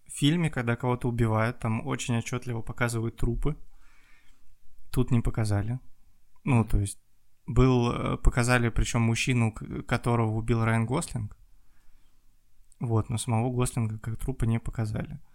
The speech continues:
Плюс он был за рулём, а руль — это жизнь. Это мы знаем по, э, серии фильмов «Форсаж».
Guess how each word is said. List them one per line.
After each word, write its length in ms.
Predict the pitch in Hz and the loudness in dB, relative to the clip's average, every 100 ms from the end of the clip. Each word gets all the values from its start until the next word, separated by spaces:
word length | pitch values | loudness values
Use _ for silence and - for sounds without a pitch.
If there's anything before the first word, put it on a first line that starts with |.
| - - - | -20 -20 -8
Плюс 260 | - 139 135 | 0 2 2
он 100 | 135 | 2
был 140 | 139 131 | 4 4
за 120 | 127 | 4
рулём, 480 | 120 117 139 180 220 | 4 4 4 2 -2
а 200 | 127 110 | 2 4
руль — 220 | 110 120 113 | 4 2 0
это 140 | 113 | -2
жизнь. 440 | 104 117 139 160 - - | 0 -2 -2 -6 -8 -10
Это 220 | - - | -8 -2
мы 120 | 113 110 | 0 0
знаем 380 | 113 110 107 | 2 2 0
по, 520 | 107 113 - - - - - - - - - - - | -2 -4 -4 -6 -6 -10 -18 -20 -20 -20 -20 -20 -6
э, 580 | 117 107 107 107 110 110 | 0 2 2 0 -2 -4
серии 260 | - 107 | -2 0
фильмов 320 | 104 117 110 - | 0 -2 -2 -2
«Форсаж». 560 | 117 - 117 - - | -4 -4 -6 -8 -12